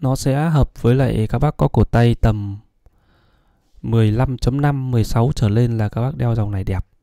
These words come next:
Mặt tay của chiếc này thì nó sẽ là màu đen và có cả chức năng chronograph nữa.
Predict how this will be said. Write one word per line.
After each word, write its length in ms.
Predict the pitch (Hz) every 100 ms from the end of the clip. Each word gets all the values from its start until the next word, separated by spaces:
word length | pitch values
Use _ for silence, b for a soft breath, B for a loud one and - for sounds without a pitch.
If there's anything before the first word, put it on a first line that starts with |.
| _ _ _ _ _ _ _ _ _ _ _ _ _ _ _ _ _ _ _ _ - _ _ _ _ _ _ _
Mặt 120 | 139 -
tay 140 | 131 127
của 100 | 110
chiếc 180 | - 143
này 180 | 135 113
thì 260 | 110 107
nó 260 | 104 107 120
sẽ 360 | - 123 123 143
là 520 | 139 113 107 101 104 - -
màu 180 | 110 110
đen 240 | 120 123 - _ _ _ _ b b b b b _
và 520 | 139 107 101 98 98 101 _ _ _ _ _ _ _ _ _ _ _
có 100 | -
cả 120 | 139 -
chức 220 | - 143
năng 140 | 120
chronograph 600 | - 123 113 107 113 135
nữa. 160 | 147 147